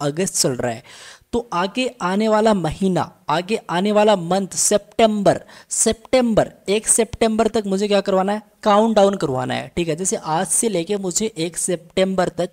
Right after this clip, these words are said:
काउंट डाउन करवाना है, तो वो किस तरीके से करवाया जाएगा, तो मैं यहाँ पे लिखूँगा simply let और end, इस तरीके से डी कैपिटल रखता हूँ, डीएटीई, date equals to, यहाँ पे मैं सिंपल यूज़ कर सकता हूँ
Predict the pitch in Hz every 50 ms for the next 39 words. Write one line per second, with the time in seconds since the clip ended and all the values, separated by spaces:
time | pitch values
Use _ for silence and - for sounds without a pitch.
0 | _ _ - 170 151 156 170 185 185 170 165 170 175 160 165 147 143 143 143 143
1 | 151 170 196 - - - - - - - 240 247 277 269 262 - 240 220 - -
2 | 220 214 208 202 196 190 214 202 - 190 170 156 143 135 131 131 131 120 123 -
3 | _ _ _ - - 233 254 262 247 233 233 233 254 240 233 214 233 240 233 -
4 | - 214 202 - 233 226 220 208 196 190 202 220 220 - - _ - 202 190 185
5 | 185 185 185 185 175 - - _ _ - 196 190 180 180 180 190 202 202 190 -
6 | - - - 208 185 - - 202 175 175 175 180 - 208 185 160 165 180 180 175
7 | 185 175 175 180 180 180 175 180 170 - - 190 202 214 220 190 160 175 185 -
8 | - 175 175 165 170 151 143 127 131 147 147 147 151 139 123 - - 170 170 -
9 | 208 214 202 - - - 214 226 226 180 160 160 151 165 185 196 196 - 208 202
10 | 202 202 202 - - 196 180 180 208 202 190 185 190 180 - 185 180 - 170 _
11 | - 190 180 180